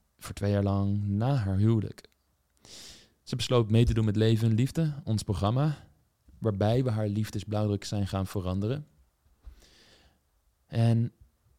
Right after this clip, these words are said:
dat zit hem vooral in het loslaten van al die dingen die ze met zich meedraagt die haar niet dienen, zodat ze die rust en stabiliteit gaat ervaren, vanuit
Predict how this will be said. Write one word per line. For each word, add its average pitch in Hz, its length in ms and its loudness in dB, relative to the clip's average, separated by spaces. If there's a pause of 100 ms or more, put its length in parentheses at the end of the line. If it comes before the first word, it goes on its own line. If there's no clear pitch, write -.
(440)
dat 123 240 0
zit 160 200 0
hem 170 140 0
vooral 127 400 0
in 113 60 2
het 107 120 2
loslaten 127 680 0
van 104 200 -6
al 120 360 0
die 123 140 0
dingen 113 280 0
die 107 100 0
ze 110 100 -2
met 107 140 0
zich 107 120 -6
meedraagt 104 480 -2
die 101 160 2
haar 95 140 0
niet 95 200 0
dienen, 110 280 0
zodat 104 300 -4
ze - 80 -6
die 110 180 0
rust 107 260 -2
en 110 60 -4
stabiliteit 101 640 -2
gaat 104 200 -4
ervaren, 104 480 -6
vanuit 104 240 -4